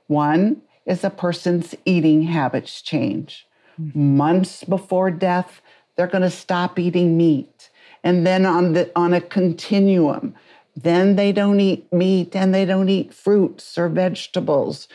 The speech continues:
Speaker 1: And then it's, you're doing good if you can get soft foods, then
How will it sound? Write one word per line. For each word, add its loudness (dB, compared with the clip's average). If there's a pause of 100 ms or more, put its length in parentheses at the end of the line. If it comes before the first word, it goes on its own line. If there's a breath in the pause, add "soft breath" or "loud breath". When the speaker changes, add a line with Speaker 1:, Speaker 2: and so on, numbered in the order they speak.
(320 loud breath)
Speaker 1:
And 2
then 2
it's, -2
you're 2
doing 2
good 2
if -4
you 0
can 0
get -2
soft -4
foods, 0 (300 loud breath)
then 2